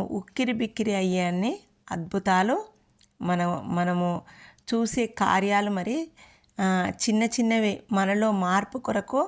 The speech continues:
చిన్న కార్యాలు జరిగిస్తాడు, కానీ ఆయన దిద్దుబాటుకు మనము విధేయత చూపిస్తే మన, మనకు అనుభవించలేనన్ని అద్భుత కార్యాలు మరి జరిగించే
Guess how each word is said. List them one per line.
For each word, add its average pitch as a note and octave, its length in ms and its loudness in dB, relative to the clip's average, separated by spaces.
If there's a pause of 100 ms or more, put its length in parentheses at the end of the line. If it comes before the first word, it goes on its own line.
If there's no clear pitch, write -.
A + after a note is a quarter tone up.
(520)
చిన్న A3+ 260 2
కార్యాలు G3+ 640 2
జరిగిస్తాడు, F#3 580 -2
కానీ F#3+ 360 -2 (160)
ఆయన F#3+ 220 2
దిద్దుబాటుకు F#3+ 840 -2
మనము F#3+ 360 2 (540)
విధేయత G#3 600 0 (640)
చూపిస్తే F#3+ 560 -2
మన, F#3 200 0 (360)
మనకు G3+ 420 0 (500)
అనుభవించలేనన్ని G#3 1200 0
అద్భుత F#3 400 -2 (160)
కార్యాలు F3+ 480 2 (1200)
మరి F3 240 0
జరిగించే F#3 680 0